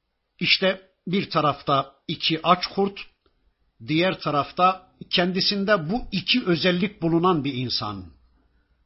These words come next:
Mal hırsı, dünya hırsı ve insanların kendisini takdir etmesini isteme arzusu. Şerefinin artmasını isteme arzusu içinde kıvranan bir insan.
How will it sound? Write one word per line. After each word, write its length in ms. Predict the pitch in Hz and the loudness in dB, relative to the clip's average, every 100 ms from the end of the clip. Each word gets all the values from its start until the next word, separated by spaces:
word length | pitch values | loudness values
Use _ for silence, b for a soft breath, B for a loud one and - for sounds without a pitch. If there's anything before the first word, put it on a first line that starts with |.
| _ _ _ | _ _ _
Mal 440 | 120 135 180 196 135 | -6 0 2 4 2
hırsı, 720 | 143 127 - 190 214 214 _ _ 160 107 | -2 -2 -2 0 0 -4 _ _ -12 -4
dünya 460 | 170 160 180 170 131 | -2 2 2 2 0
hırsı 500 | 131 - 185 208 208 - _ _ _ - | -2 0 0 -2 -4 -20 _ _ _ -2
ve 160 | 170 226 | 0 2
insanların 680 | 208 196 214 214 214 247 226 | 2 4 2 4 4 4 2
kendisini 840 | 196 190 190 - 208 240 247 - | 0 0 0 0 2 2 0 -4
takdir 420 | - 175 - 226 | -2 -2 0 0
etmesini 640 | 175 165 165 151 170 190 220 | 2 0 -2 -2 -2 -2 -4
isteme 520 | 175 - - 165 170 | 0 0 2 0 0
arzusu. 640 | 127 117 101 104 - 107 - _ _ _ _ _ _ _ _ - | -2 -6 -8 -12 -12 -12 -14 _ _ _ _ _ _ _ _ -4
Şerefinin 720 | - - 170 190 220 233 180 - | 0 2 2 0 0 0 0 0
artmasını 680 | 156 - 170 160 190 214 233 | -2 -2 -4 -2 -2 -4 -4
isteme 420 | 160 - 175 175 | -2 -2 0 -2
arzusu 520 | 202 160 151 147 - 220 | 0 0 -2 -4 -6 -4
içinde 500 | 156 156 151 143 - | -2 -2 -2 -4 -4
kıvranan 580 | 156 151 151 175 170 | -4 -2 2 2 2
bir 100 | 139 | -2
insan. 560 | 123 120 - 104 92 | -4 -4 -6 -8 -10